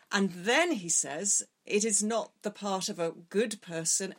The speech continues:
ever to return wrong for wrong. Don't ever return wrong for wrong."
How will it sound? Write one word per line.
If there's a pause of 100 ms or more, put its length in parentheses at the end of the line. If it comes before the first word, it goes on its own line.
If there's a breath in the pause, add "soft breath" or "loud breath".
(160)
ever
to
return
wrong
for
wrong.
Don't (100)
ever
return
wrong
for
wrong."